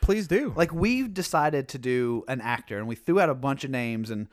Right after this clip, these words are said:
Speaker 2: obviously our, our joint passion for Denzel Washington and our desire to marry him,
Speaker 1: Sure.
Speaker 2: uh, trumped all the others.
Speaker 1: Yes.
Speaker 2: And so we decided to do Denzel,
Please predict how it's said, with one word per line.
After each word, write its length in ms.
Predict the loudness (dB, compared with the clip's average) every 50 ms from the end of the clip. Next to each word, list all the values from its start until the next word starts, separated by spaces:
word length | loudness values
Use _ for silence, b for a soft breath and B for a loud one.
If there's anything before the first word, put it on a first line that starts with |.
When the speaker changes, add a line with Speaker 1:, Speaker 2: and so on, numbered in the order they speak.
| b b b b b 2
Speaker 2:
obviously 560 | 4 4 4 2 0 -4 -4 -4 -2 -2 0
our, 180 | 2 2 2 2
our 120 | 0 0 -2
joint 420 | -2 -2 -2 -2 0 -2 -2 0 0
passion 480 | 0 0 0 -2 -4 -4 -6 -6 -6
for 140 | -6 -8 -8
Denzel 380 | -6 -4 -4 -4 -2 -2 -2 0
Washington 560 | 2 2 0 0 -2 -6 -8 -8 -8 -8 -8
and 160 | -8 -6 -6
our 140 | -4 -4 -6
desire 420 | -6 -6 -6 -4 -4 -4 -4 -6 -8
to 140 | -8 -10
marry 340 | -8 -6 -4 -4 -4 -2 -2
him, 220 | -4 -4 -6 -6 -10 _ -6
Speaker 1:
Sure. 240 | -2 -2 -2 0 0
Speaker 2:
uh, 260 | 0 0 2 0 -2 -4 -8
trumped 420 | -10 0 4 4 4 4 4 0
all 220 | 0 2 2 2 2
the 160 | 0 0 -2
others. 360 | -2 -2 -4 -6 -8 -10 -16 b b b b b
Speaker 1:
Yes. 140 | -8 -4 0 0
Speaker 2:
And 180 | 2 2 0
so 140 | 0 0 0
we 100 | 0 0
decided 400 | -2 -2 0 0 0 0 -2 -2
to 100 | -2 -2
do 140 | -2 -2 -4
Denzel, 400 | -4 0 4 6 6 6 4 B